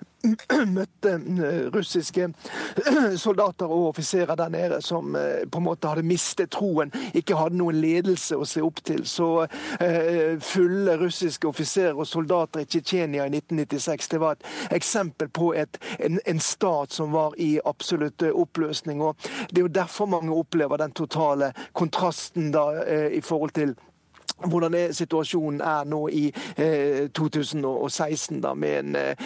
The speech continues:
med en helt annen orden i samfunnet, og der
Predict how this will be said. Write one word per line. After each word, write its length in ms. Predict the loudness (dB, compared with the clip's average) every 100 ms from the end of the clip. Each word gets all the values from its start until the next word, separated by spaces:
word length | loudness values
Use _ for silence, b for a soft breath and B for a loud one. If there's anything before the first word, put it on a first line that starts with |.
| -8
med 160 | 0 0
en 80 | 0
helt 280 | 0 0 -2
annen 220 | -2 -2 0
orden 460 | 0 0 -2 -4
i 80 | -2
samfunnet, 480 | -2 -4 -4 -4 -2
og 60 | 2
der 160 | 2